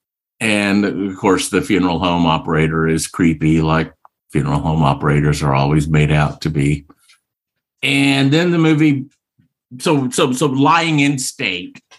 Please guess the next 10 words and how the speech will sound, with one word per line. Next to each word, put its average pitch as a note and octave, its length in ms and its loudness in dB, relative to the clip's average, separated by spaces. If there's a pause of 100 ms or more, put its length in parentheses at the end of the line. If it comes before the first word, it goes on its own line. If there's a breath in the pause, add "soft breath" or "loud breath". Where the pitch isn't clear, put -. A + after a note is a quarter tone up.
in A2 280 0
the A2 80 2
mortuary G2 760 2
are F#2 260 0
four G2 680 0 (440)
people, D2+ 540 -6 (480)
four E2+ 540 0 (120)
embalmed D#2+ 800 0
people. D#2 500 -4 (460 soft breath)
And G2 560 -2